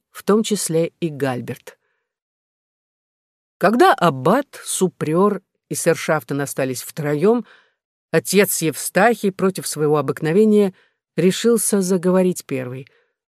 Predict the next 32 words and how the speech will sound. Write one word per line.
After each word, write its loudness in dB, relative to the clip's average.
«Объясните 0
нам, 2
благородный 0
кавалер, — -2
сказал 2
он, — 2
каким -2
таинственным 2
образом 4
вид 0
подобной 0
простой -2
безделушки -4
мог 0
так 0
подействовать 2
на 2
вас 2
и 4
нарушить 2
то 0
хладнокровие, 0
с -8
которым 0
вы 2
выносили 0
до 4
тех 0
пор 2
все 6
выходки 2
этого 0